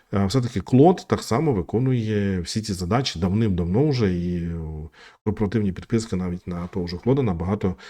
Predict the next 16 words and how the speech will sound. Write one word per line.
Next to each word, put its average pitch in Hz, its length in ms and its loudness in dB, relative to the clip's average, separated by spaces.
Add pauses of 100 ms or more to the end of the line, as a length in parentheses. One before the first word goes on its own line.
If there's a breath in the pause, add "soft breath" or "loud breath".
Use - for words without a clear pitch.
(140 loud breath)
ефективніші 104 680 0
і 87 40 -4
з, 82 60 -6
з, 90 360 -2 (140)
і 139 100 4
з 117 60 4
більшим 110 400 4
функціоналом, 101 600 2
ніж 98 180 2
той 104 160 4
же 98 100 2
самий 92 280 -2
чат 87 180 -2
Джі 87 80 -6
Пі 117 100 -4
Ті. 113 200 -2